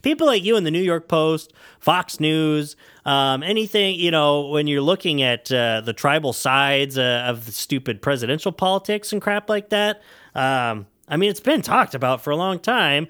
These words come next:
It was the s-, a, a lot of this is, like, the centerpiece to, um,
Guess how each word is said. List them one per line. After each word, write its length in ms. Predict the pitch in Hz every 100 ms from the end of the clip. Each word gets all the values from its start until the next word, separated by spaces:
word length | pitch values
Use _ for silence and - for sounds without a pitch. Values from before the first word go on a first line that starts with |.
| - -
It 80 | -
was 140 | 214 190
the 80 | 185
s-, 320 | - - - -
a, 80 |
a 240 | 170 160 156
lot 260 | 165 254
of 120 | 262 147
this 260 | 156 185
is, 160 | 170 143
like, 180 | 143 135
the 80 | 123
centerpiece 840 | - - 156 175 160 180 175 -
to, 400 | - 165 156 139 - - - _
um, 800 | 135 123 113 113 107 107 104 113